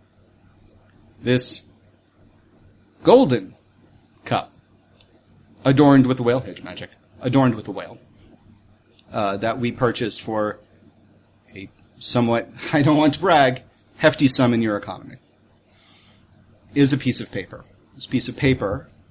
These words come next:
will allow me, once you read it, to better glean what it is that is within you that affirms you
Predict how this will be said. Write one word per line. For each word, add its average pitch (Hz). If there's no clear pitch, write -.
will 117
allow 139
me, 117
once 117
you 104
read 113
it, 123
to -
better 151
glean 123
what 131
it 131
is 131
that 120
is 113
within 117
you 143
that 127
affirms 151
you 87